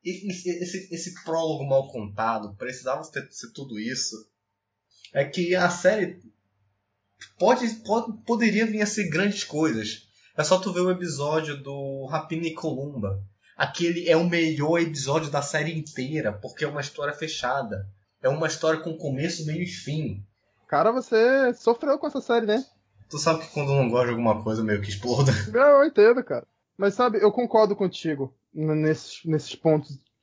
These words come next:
Speaker 2: Assim, o que eu vejo, né, é que ela é uma série que veio pra ser o carro-chefe de um universo que a D C quer fazer, no caso das séries, entendeu? A gente já tá falando bem da D C, a gente tava falando anteriormente, né, bem dos filmes que estão sendo separados, mas a, ela quer criar um universo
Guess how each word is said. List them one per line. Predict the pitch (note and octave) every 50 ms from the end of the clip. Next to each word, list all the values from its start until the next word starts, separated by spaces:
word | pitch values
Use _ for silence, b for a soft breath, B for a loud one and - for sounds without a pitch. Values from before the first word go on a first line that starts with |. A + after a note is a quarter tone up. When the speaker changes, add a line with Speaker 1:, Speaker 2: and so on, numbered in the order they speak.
| _
Speaker 2:
Assim, | - G3+
o | F#3+ F3+
que | - A#3
eu | C4 C4
vejo, | F#3+ F#3+ F#3 F3+ E3 E3+ E3
né, | D#3+ D#3+ F3 - _ _ _ _ _ _ _ _ -
é | E3
que | E3 -
ela | F#3 F#3+
é | G3+
uma | G#3+ A3 A3+
série | - - G3+ G3 G3+ G#3+
que | - - F#3+
veio | D#3 F3+ F#3 G3 G3 F#3+
pra | - F#3 F3+
ser | - - F#3+
o | F3+
carro-chefe | - F#3 F#3 F#3 F#3+ F3 - - F3 D#3+ D3+ D#3 F3 F3 - - A#3 B3+ - _ _ _ _ _ _ _ _ _ _ _ -
de | C3+ E3+
um | F3+
universo | F3+ F3+ F#3 G#3 G3+ D#3 F3+ F3+ F3+ F3+ F3+ - - D#3 C3 - _ _ _ _ _ _ _ _ _ -
que | E3+
a | D#3+
D | E3 D#3+
C | - F3
quer | D#3 F3
fazer, | - - E3 D3+ E3 E3+
no | E3+ E3+
caso | - F3 F3 E3 D#3
das | E3 F3+ G3 G3
séries, | - - F#3 E3+ D#3+ D#3 -
entendeu? | D#3 D3 C#3+ D3
A |
gente | D3+ D3 -
já | D#3+ D3
tá | D#3 D#3+
falando | D#3 - D#3+ D#3 D3+ D#3 C#3+
bem | C3+ D3+ D3+ D3+ D3 C#3 - -
da | D3 D3
D | C#3+ D3 D3 D3
C, | - - E3 D3+ D3 D3 D3 D3 D3 C#3+ C#3+
a | C3+
gente | C#3 - - -
tava | A3 A#3 A#3
falando | - G#3+ G#3
anteriormente, | G#3 - G3+ F#3+ F#3 F3 E3+ E3+ E3+ E3 -
né, | D#3 D3+ D3+ - _ _ _ _ _
bem | D3+ D#3+ E3
dos | D#3+ E3+ -
filmes | - G#3 A3+ A3+
que | - G3+
estão |
sendo | F#3 F3 F3 F#3
separados, | - F3 E3+ G3 G3 G3+
mas | G3+ G3 G3 G3 G3 - - _ _ _ _ _ _ _
a, | - E3 D#3+ F#3
ela | F#3+ G#3 G3+
quer | G#3 A#3 B3
criar | - - A#3 G#3+ G3+ G3+
um | G3 F#3+
universo | F#3+ F#3 F3+ D#3 E3 E3+ E3 E3 - - E3+ D#3+ D3+ C3